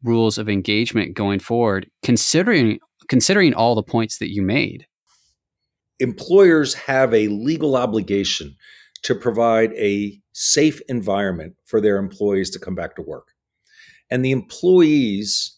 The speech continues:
Speaker 2: have an obligation to participate in whatever rules their employers decide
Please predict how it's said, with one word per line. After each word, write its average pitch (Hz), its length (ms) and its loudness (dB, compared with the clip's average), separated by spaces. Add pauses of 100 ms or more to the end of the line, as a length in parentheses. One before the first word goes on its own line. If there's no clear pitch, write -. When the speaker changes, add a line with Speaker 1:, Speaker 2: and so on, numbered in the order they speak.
(800)
Speaker 2:
have 127 520 0
an 113 260 -2
obligation 113 920 -2
to 131 140 -6
participate - 960 -6 (380)
in 120 140 -2
whatever 139 400 0
rules 120 560 0
their 113 180 4
employers 120 680 0
decide 98 800 -4